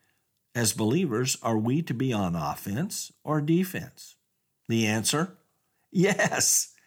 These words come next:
Indeed, by God's grace and equipping, we are to be on offense and defense simultaneously.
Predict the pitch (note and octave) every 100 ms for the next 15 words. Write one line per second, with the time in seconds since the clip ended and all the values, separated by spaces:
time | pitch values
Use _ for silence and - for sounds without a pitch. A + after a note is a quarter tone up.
0 | _ - _ - D#3+ C3 F3 G#3+ A2 E2+
1 | F2+ _ - A2+ A#2 G2+ B2+ F#3 F3 B2+
2 | C#3+ D3+ F3 E3 - D#3+ F#3 G#3 G3+ G#3
3 | - G#3+ B3+ - G#2 D#2+ _ _ _ _
4 | C#3+ D3+ G3+ F3 F#3 D3+ D#3 C#3+ A#2 A2
5 | A#2 C#3 - D#3 E3+ F3 - D#3+ E3 F#3
6 | G3+ G3+ D3 G3 A#3 A#3 E3+ F3+ G3 -
7 | - E3 D3+ D#3+ E3 F#3 F#3+ - F#3+ A#3
8 | B3+ B3 F#3+ C3 C3+ C3 F#2 D#2+